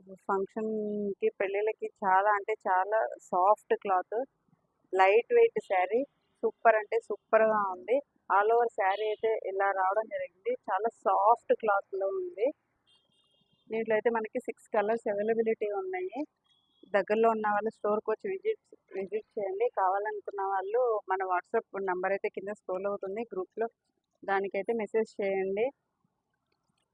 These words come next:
బ్లౌజ్ పార్ట్ వచ్చేసరికి మనకి ఈ విధంగా ఉంది. బ్లౌజ్ పార్ట్ మొత్తం మనకి ఇట్లా గోల్డ్ షేడ్ అయితే ఇవ్వడం జరిగింది. వన్ మీటర్ బ్లౌజ్ వచ్చేసింది. హ్యాండ్స్‌కి వచ్చేసరికి మనకి ఇట్లా వర్క్ అయితే రావడం జరిగింది. కట్ వర్క్ తోటి అయితే ఇట్లా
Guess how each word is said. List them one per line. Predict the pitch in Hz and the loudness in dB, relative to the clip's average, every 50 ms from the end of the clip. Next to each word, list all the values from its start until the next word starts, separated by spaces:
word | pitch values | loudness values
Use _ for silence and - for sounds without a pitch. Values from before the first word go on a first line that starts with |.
| _ _ | _ _
బ్లౌజ్ | - 196 208 208 220 226 226 - | -4 0 4 4 4 4 4 4
పార్ట్ | - 220 214 - | 4 4 4 2
వచ్చేసరికి | 214 208 - 214 214 - 208 190 196 - | 0 -2 -4 -6 -8 -6 -6 -6 -6 -4
మనకి | 220 220 202 196 - 254 240 - 208 | -6 -6 -6 -6 -6 -8 -8 -4 -2
ఈ | 208 214 | -2 0
విధంగా | 208 214 208 208 202 202 208 202 196 185 | 0 0 0 0 -2 -2 -2 -2 -2 -2
ఉంది. | 180 175 175 175 240 285 - _ _ _ _ _ _ _ _ _ | -2 -4 -4 -2 -4 -4 -4 _ _ _ _ _ _ _ _ _
బ్లౌజ్ | 185 185 190 196 214 - _ | -6 -4 -2 -2 -4 -6 _
పార్ట్ | - 226 208 - - 214 214 - - _ _ _ _ _ | -4 -4 -4 -4 -4 -6 -6 -8 -10 _ _ _ _ _
మొత్తం | - 196 190 _ - 226 | -10 -10 -10 _ -6 -6
మనకి | 226 220 208 196 - | -6 -6 -8 -10 -12
ఇట్లా | 202 - 202 208 202 180 165 | -10 -6 -4 -6 -4 -4 -2
గోల్డ్ | 190 202 214 240 240 226 | -2 0 0 0 -2 -4
షేడ్ | - - 208 202 196 | -4 -4 -4 -2 -2
అయితే | 196 190 185 - 208 214 | -2 -4 -4 -4 -4 -4
ఇవ్వడం | 202 190 190 190 208 208 | -4 -2 -2 -2 -2 -2
జరిగింది. | 202 185 180 180 180 226 247 233 214 | -2 -2 -2 -4 -4 -4 -6 -4 -4
వన్ | 196 190 190 202 | -4 -4 -4 -4
మీటర్ | 208 220 220 226 220 - | -6 -6 -6 -6 -8 -6
బ్లౌజ్ | 196 190 185 185 190 196 | -4 -4 -2 -2 -4 -6
వచ్చేసింది. | 196 - - - 185 - - - 180 185 220 233 | -10 -10 -10 -10 -10 -10 -8 -8 -6 -6 -6 -6
హ్యాండ్స్‌కి | - 226 190 196 202 220 - - - 220 | -4 -2 -2 -2 -2 -4 -6 -8 -8 -8
వచ్చేసరికి | 196 - - 196 - 196 185 196 - 269 262 | -8 -8 -10 -8 -4 -4 -4 -4 -4 -6 -6
మనకి | 220 208 - - - - | -8 -8 -8 -10 -8 -8
ఇట్లా | - - - 214 220 214 190 - _ _ _ _ _ _ _ _ _ - | -6 -2 2 4 4 4 2 0 _ _ _ _ _ _ _ _ _ -2
వర్క్ | 196 196 190 - | -2 -2 0 0
అయితే | 220 214 202 233 233 226 | 0 0 2 0 2 2
రావడం | 208 185 180 185 185 202 208 196 | 4 4 4 2 2 0 -2 -2
జరిగింది. | 180 170 170 175 196 220 - | -4 -4 -4 -6 -8 -6 -2
కట్ | - 202 - - 208 | -2 -2 -2 -2 -4
వర్క్ | 208 - _ _ | -4 -4 _ _
తోటి | - 196 185 - 196 | -2 -2 -2 -2 -4
అయితే | 180 180 - 247 277 302 _ _ _ _ _ _ _ _ _ _ - | -4 -4 -2 -4 -4 -4 _ _ _ _ _ _ _ _ _ _ -6
ఇట్లా | 185 196 202 233 | -2 0 2 2